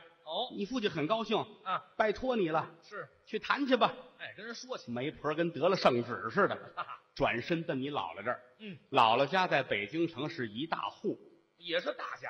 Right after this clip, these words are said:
Speaker 2: 住在前门大栅栏那儿。
Speaker 1: 对。
Speaker 2: 哟，那几条胡同儿都是他们家的，知道吗？
Speaker 1: 几条？
Speaker 2: 是，是七大胡同儿啊，还是，是九大胡同儿啊？我
Speaker 1: 八大胡同儿。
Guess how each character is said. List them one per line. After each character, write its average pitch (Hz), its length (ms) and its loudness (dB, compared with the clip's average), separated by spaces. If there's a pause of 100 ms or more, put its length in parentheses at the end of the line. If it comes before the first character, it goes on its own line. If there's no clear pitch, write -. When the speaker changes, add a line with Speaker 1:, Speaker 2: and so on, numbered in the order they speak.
(120)
Speaker 2:
住 151 180 2
在 120 80 2
前 127 340 -4
门 147 200 -4
大 120 220 0
栅 151 140 -10
栏 120 280 0
那 95 60 -6
儿。 98 100 -10 (240)
Speaker 1:
对。 123 180 -10 (140)
Speaker 2:
哟， 170 120 0 (120)
那 160 120 2
几 110 240 -10
条 160 200 0
胡 165 240 -8
同 139 140 -2
儿 123 40 0
都 208 160 -2
是 131 100 -12
他 120 160 -8
们 101 140 -8
家 95 260 -4
的， - 140 -14 (200)
知 101 140 -10
道 92 80 -10
吗？ 87 180 -12 (380)
Speaker 1:
几 - 120 -20
条？ - 40 -20
Speaker 2:
是， 147 520 0 (320)
是 135 200 -16 (120)
七 - 340 -6
大 190 160 0
胡 - 180 -8
同 127 160 -4
儿 107 180 2
啊， 95 140 -6
还 107 100 -8
是， 104 300 -10 (360)
是 - 180 -6
九 110 320 0
大 170 160 4
胡 110 180 -6
同 120 160 -2
儿 104 140 4
啊？ 92 220 -4 (1000)
我 123 80 -4
Speaker 1:
八 311 160 0
大 208 180 0
胡 151 160 -10
同 143 120 -10
儿。 117 80 -12